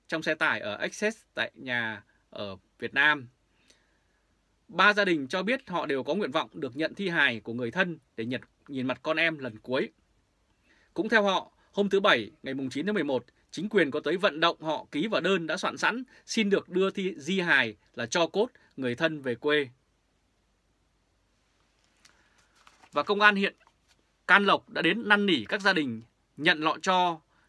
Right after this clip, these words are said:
nhưng cũng đã bị nhiều gia đình từ chối một cách thẳng thừng. Và đây là thông tin tiếp theo chúng tôi xin gửi tới các bạn. Đây là hình ảnh của Phạm Thị Trà My,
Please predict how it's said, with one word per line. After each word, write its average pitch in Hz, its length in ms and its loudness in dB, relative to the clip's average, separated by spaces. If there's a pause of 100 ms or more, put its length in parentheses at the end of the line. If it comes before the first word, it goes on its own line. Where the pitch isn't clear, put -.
(120)
nhưng 190 260 0 (100)
cũng 196 140 -10
đã 196 120 2
bị 180 120 -4
nhiều 139 260 -2
gia 151 100 2
đình 139 280 -2
từ 131 160 -4
chối 139 260 -4
một 220 120 -10
cách 196 180 -4
thẳng 117 160 -10
thừng. 139 200 -2 (1400)
Và 113 100 -8
đây 151 160 2
là 123 80 -6
thông 139 140 -10
tin 147 140 -6
tiếp 170 140 -8
theo 143 220 2
chúng 143 120 -16
tôi 147 100 -8
xin 156 120 -14
gửi 107 180 -8
tới 120 120 -10
các 147 100 -14
bạn. 147 180 2 (2250)
Đây 208 140 4
là 196 60 6
hình 170 100 0
ảnh 120 200 2
của 117 280 -4 (680)
Phạm 139 260 0
Thị 160 120 -4
Trà 151 160 2
My, 185 320 0